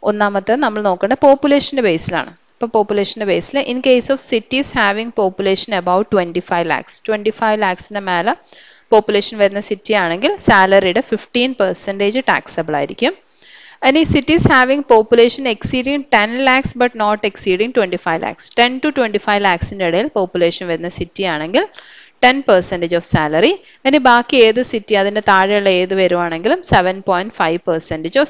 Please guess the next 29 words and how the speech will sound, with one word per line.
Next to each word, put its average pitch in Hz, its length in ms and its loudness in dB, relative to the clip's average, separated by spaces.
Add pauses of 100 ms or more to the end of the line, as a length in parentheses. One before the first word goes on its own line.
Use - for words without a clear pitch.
salary. 165 360 -2 (140)
ഇതാണ് 202 300 2
calculation 175 560 -2
വരുന്നത്. 160 300 -4 (640)
ഇപ്പം 262 160 0 (220)
house 214 320 6
owned 208 320 0
by 214 100 4 (140)
employer 208 400 2
ആണെങ്കിൽ 208 280 0 (140)
ഗവൺമെന്റ് 202 480 4
എംപ്ലോയിക്ക് 196 540 0 (480)
നമ്മൾ 196 160 -4 (120)
ലൈസൻസ് 196 460 0 (100)
ഫീ 214 120 -4 (180)
ആണ് 208 120 0 (100)
ചാർജ് 185 260 0
ചെയ്യുന്നത്. 190 340 0 (280)
others-ിൻ്റെ 208 520 -2
കേസിൽ 175 300 -2 (140)
പോപ്പുലേഷൻ 220 540 2 (120)
ബേസിൽ 156 300 -4 (420)
നമ്മൾ 190 140 -4 (120)
percentage 175 500 -2
of 185 40 -4 (100)
salary 165 360 0 (180)
taxable 165 440 -2
ആയിട്ട് 147 220 -6
എടുക്കും. - 260 -12